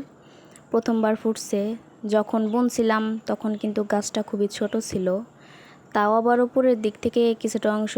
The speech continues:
মরে গেছিল, সেটুকু কেটে দিয়ে গোড়ার দিকে কিছু অংশ ছিল, সেখান থেকেই আল্লাহর রহমতে এত বড় গাছ হইছে। এখানে অবশ্য এক ডালে আরও কলি আছে। তিন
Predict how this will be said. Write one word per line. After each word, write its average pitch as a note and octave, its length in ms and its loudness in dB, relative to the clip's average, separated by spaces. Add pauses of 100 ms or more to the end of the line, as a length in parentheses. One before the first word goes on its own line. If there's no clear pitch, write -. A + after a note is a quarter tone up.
(120)
মরে A3+ 200 2
গেছিল, G#3+ 320 0 (320)
সেটুকু G#3 360 -2 (140)
কেটে A#3 280 2 (240)
দিয়ে G#3 220 2 (280)
গোড়ার G#3 320 0
দিকে G#3 260 2
কিছু - 220 -4
অংশ G3 160 -4 (160)
ছিল, F#3 160 -2 (140)
সেখান G#3+ 400 -4
থেকেই G3 340 -2 (540)
আল্লাহর G3 320 0
রহমতে G3 420 -2
এত G3 180 -4
বড় G3 140 2 (100)
গাছ F#3 200 -2
হইছে। F#3 300 -4 (1400)
এখানে G#3+ 240 -2 (140)
অবশ্য G#3 240 -2 (120)
এক G#3 120 -2
ডালে G3+ 340 0
আরও G3 120 2
কলি A3 300 0 (140)
আছে। F3+ 280 -8 (640)
তিন G#3+ 160 0